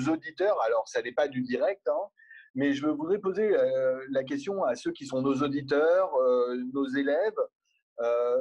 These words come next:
est-ce qu'ils sont aussi pessimistes que moi ? Voilà, j'aimerais lancer, euh, peut-être ce débat, euh, et je propose que, euh, bah, dorénavant, on puisse commenter,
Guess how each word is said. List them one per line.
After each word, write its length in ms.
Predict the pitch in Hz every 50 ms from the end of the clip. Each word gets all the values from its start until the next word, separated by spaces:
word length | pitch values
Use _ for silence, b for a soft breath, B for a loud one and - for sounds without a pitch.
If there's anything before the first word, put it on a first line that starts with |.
| 131 - -
est-ce 180 | - 180 175 -
qu'ils 140 | - 190
sont 160 | - - 247 240
aussi 320 | 214 190 - - 240 247
pessimistes 640 | 254 - 214 196 - - 175 170 185 226 220 226 -
que 80 | 180
moi ? 220 | 165 139 120 104 -
Voilà, 200 | - 117 113 110 113
j'aimerais 360 | 127 139 147 156 175 202 214
lancer, 760 | 185 160 156 156 156 156 151 147 - - 135 135 147 165 180
euh, 140 | 180 151 127 127
peut-être 420 | - 139 139 - - - - - 139
ce 180 | 131 - -
débat, 560 | 127 127 131 131 127 127 127 139 170 202 196 _ B B B B B B B B
euh, 200 | 123 123 127 131 131 -
et 120 | - 151 143
je 80 | 139
propose 580 | 143 - 175 170 - 190 202 214 202 190 - - -
que, 80 | - 156
euh, 520 | 156 156 156 147 135 127 127 127 123 123 127
bah, 140 | - 135 131
dorénavant, 640 | 131 151 156 151 165 160 156 147 135 151 160 180 196
on 140 | 180 147
puisse 380 | 139 - - - 180 185 - -
commenter, 840 | - - - 175 170 170 170 165 160 - - 175 160 170 202 214